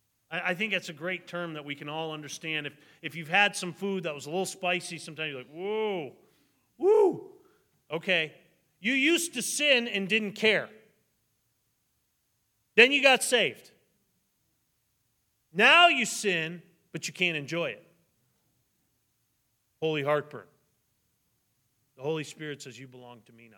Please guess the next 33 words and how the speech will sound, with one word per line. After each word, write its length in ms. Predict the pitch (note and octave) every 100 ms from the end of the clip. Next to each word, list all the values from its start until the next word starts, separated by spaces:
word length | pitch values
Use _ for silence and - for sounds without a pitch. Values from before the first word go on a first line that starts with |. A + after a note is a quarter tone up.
| -
I've, 180 | E3+ - - _
I've 160 | C#3 C3
told 220 | F3 D3+
this 100 | C3
story 320 | - D#3 B2+
so 320 | - - E3
many 180 | C#3 A#2+
times, 360 | - B2+ A#2+ A2+
you 60 |
probably 260 | C3 D3 C3
get 140 | B2+
sick 280 | - - B2+
of 80 | A2
hearing 280 | A#2+ B2 A2+
it. 100 | A2 _ _ -
But 80 |
I, 80 | E3
I, 320 | F#3+ E3 F3+ F3 D#3+
I 20 |
remember 440 | F3+ F3 F3+ F#3
this 220 | F3+ F3 E3
like 160 | C#3+
it 100 | C#3+
was 160 | C#3 C#3+
yesterday. 420 | D#3 D#3+ E3 D#3+
It 40 |
was 120 | C#3 C#3+
almost 320 | D3+ D3+ -
thirty 220 | D3+ D3+
years 320 | D3 D3+ C#3+
ago. 280 | C#3 D3 D3 - _ _
I 100 | B2+
was 220 | C3 -